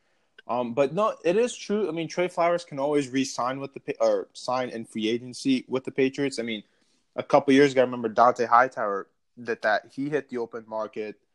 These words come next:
and I think he actually got offered more money by the Jets,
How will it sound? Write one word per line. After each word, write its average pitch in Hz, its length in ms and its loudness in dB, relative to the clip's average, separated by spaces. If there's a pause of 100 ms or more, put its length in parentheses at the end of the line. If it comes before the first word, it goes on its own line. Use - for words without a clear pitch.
(220)
and 110 160 -8
I 107 40 -6
think 139 220 -6
he 139 120 0
actually 135 300 -2
got 117 220 2
offered 127 380 0
more 117 180 -12
money 113 300 -8
by 104 200 -2
the 92 120 -12
Jets, 113 600 -6